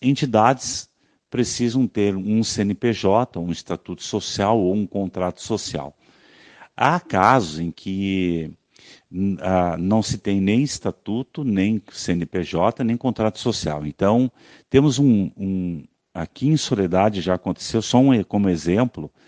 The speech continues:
a Brigada Mirim, nossa, aqui, eles não se-, não têm, eh, estatuto nem C N P J. Então, eles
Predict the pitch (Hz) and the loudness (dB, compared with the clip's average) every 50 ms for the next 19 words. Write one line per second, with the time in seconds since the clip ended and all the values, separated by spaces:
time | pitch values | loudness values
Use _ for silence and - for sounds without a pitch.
0 | _ _ _ - 78 73 - 82 87 92 95 98 107 104 98 87 82 82 87 110 | _ _ _ -12 -8 -4 -4 -2 0 0 0 2 2 2 2 2 2 2 2 2
1 | 143 147 107 85 87 120 151 - - - - - - - - 98 123 147 - _ | 2 2 0 2 0 0 0 -2 -6 -10 -12 -14 -12 -10 -8 -8 -8 -8 -10 _
2 | _ _ _ - - - - _ _ - 90 90 85 107 120 120 - - 123 127 | _ _ _ -20 -20 -20 -20 _ _ -8 -8 -4 -2 -2 -2 -2 -2 0 0 0
3 | 120 101 104 104 98 - - 107 113 120 117 107 92 87 85 78 76 73 - 80 | 0 0 -2 -2 -2 -4 -4 -4 -2 -2 -2 -2 -2 -4 -6 -8 -10 -12 -12 -10
4 | 78 78 76 - - 87 78 - - 123 127 - - 104 98 104 110 - - 120 | -10 -8 -8 -4 -4 -4 -4 -4 -6 -10 -8 -6 -4 -2 -2 0 -2 -2 -2 -4
5 | 117 120 - - 117 95 - 82 76 73 - - - - 98 98 113 123 - _ | -4 -2 -2 -2 -4 -2 -2 -4 -6 -6 -8 -14 -10 -6 -6 -4 -4 -6 -8 _
6 | _ _ _ _ _ _ _ - 101 101 90 - | _ _ _ _ _ _ _ -4 -4 -4 -4 -6